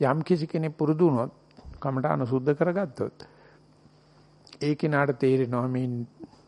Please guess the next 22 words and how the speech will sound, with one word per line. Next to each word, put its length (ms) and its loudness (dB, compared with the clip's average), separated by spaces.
විවේකයට, 760 -2
නිවනට 500 -2
අකමැති 480 -2
මගේ 460 -2
හිතමයි. 400 -6
දෙවන්නේක් 540 4
නෑ. 400 -4
ඒකට 280 -2
කියනවා 800 -4
fear 380 0
of 100 -2
freedom 500 -2
කියලා. 360 -10
අපිට 300 -4
දාස 320 2
භාවයට 420 0
කැමැත්තක් 540 -2
තියෙනවා, 400 -4
වාල් 300 4
භාවයට 400 2
කැමැත්තක් 560 -6
තියෙනවා, 400 -6